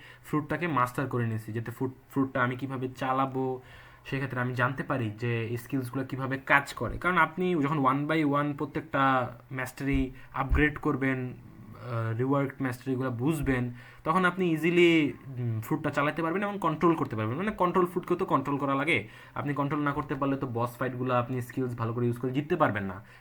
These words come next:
মিস হবে আপনার অ্যাটাকস, ড্যামেজ কম পাবেন বা হবেই না ড্যামেজ হয়তো। তো সেই ক্ষেত্রে আপনার এই জিনিসগুলো খেয়াল রাখতে হবে। তো খেয়াল রাখতে পারার জন্যই আমি আপনাকে প্রথমে আমার মাস্টারিটা দেখা নিলাম, যে অনেকগুলো পার্টে পার্টে বস মেরে বা মনস্টার্স মেরে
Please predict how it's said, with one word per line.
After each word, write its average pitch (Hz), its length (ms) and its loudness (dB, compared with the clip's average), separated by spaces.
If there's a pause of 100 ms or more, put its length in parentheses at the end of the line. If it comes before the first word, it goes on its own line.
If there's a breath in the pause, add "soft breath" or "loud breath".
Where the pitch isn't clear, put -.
(140 loud breath)
মিস 175 280 2
হবে 156 160 2
আপনার 143 200 2
অ্যাটাকস, 131 400 0
ড্যামেজ 123 340 0
কম 127 240 -4
পাবেন 120 380 0
বা 170 220 2
হবেই 143 380 2
না 139 120 0
ড্যামেজ 107 360 -2
হয়তো। 113 340 -6 (480 loud breath)
তো 135 80 -6
সেই 160 140 0
ক্ষেত্রে 151 340 0
আপনার 143 440 2
এই 143 140 -2
জিনিসগুলো 139 300 2
খেয়াল 131 300 0
রাখতে 131 240 0
হবে। 131 220 0 (300)
তো 170 380 -2
খেয়াল 156 300 -2
রাখতে 160 240 -2
পারার 160 460 -2
জন্যই 160 360 2
আমি 156 220 2
আপনাকে 147 280 -2
প্রথমে 147 360 -2
আমার 143 260 2
মাস্টারিটা 139 340 -2
দেখা 127 220 -2
নিলাম, 113 220 0
যে 113 100 -2
অনেকগুলো 139 440 0
পার্টে 127 300 -4
পার্টে 131 280 -4 (100)
বস 123 300 -4
মেরে 131 280 0
বা 120 180 0
মনস্টার্স 127 500 -4
মেরে 135 340 -2